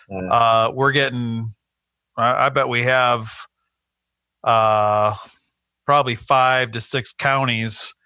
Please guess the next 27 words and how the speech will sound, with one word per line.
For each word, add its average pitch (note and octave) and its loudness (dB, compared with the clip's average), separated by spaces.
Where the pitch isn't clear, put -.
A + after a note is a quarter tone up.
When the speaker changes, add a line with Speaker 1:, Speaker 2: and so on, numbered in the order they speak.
Speaker 2:
um, A2 0
that B2 0
we A#2 -2
deal B2 0
with. A#2 -2
And, A2 -4
you A2 -2
know, A2+ 0
you A#2 -2
get A2+ -2
down A#2+ 2
in A2 -4
Johnson A#2+ -2
County, A#2+ -2
we A#2 -4
have A2 -2
Iowa A2+ 0
City A#2+ -4
Regina B2 -2
in A#2+ -2
our A2+ -2
conference. A#2+ 0
So - -6
that's A2+ 0
a B2 -2
whole B2 0
different, A#2 -2